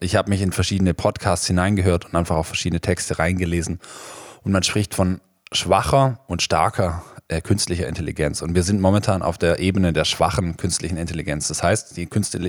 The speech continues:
Künste-, <laughs> künstliche Intelligenz benötigt Stoff, benötigt Informationen, um eben diese zu verarbeiten, damit am Ende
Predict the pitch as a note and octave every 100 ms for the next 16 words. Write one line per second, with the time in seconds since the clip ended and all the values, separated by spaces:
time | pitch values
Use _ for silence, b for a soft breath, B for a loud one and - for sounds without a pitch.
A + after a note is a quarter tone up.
0 | - F#2+ - B2 A#2+ - F#2 E2 D#2+ F#2+
1 | C#3 G#2+ C#3 B2+ C3+ - C3 - - -
2 | E3 C#3 - C#3 - B2 A#2 G#2 F#2+ F2+
3 | G#2+ - - E2 F#2 A#2+ D#3 D3 - -
4 | - - - _ - - G2 G2 - -
5 | - F#2 G#2 B2 - G2+ G2 F#2 E2 -
6 | G2+ G#2 G#2 B B B _ G2 F#2+ -
7 | F#2 F#2 F2 F2 B B B _ _ G#2
8 | G2 G2+ - - - G2+ A2+ G#2 G#2 G2
9 | E2+ E2+ F#2 C#2+ D#2 F2 F#2 F2+ F2+